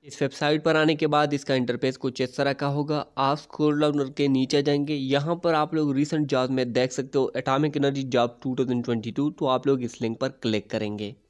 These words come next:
इसको ओपन होने के बाद यहाँ पर आपको इनकी कंप्लीट डिटेल मिल जाएंगी। सबसे पहले हम बात करते हैं एडवर्टाइजमेंट डिटेल की। तो ये आज का एडवर्टाइजमेंट है, यानी कि सिक्स मार्च टू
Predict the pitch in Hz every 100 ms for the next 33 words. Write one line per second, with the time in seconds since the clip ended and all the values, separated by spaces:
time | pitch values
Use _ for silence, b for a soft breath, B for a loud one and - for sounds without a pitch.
0 | - 156 180 180 180 180 185 180 165 160
1 | 156 143 147 156 147 123 123 139 131 131
2 | 123 113 127 143 143 131 131 117 120 143
3 | 135 147 151 151 151 170 180 175 170 170
4 | 247 151 - 147 151 151 - 131 120 120
5 | 131 131 117 110 123 135 143 139 131 127
6 | - 123 131 147 143 139 139 139 139 147
7 | 139 117 110 120 - 151 135 127 127 -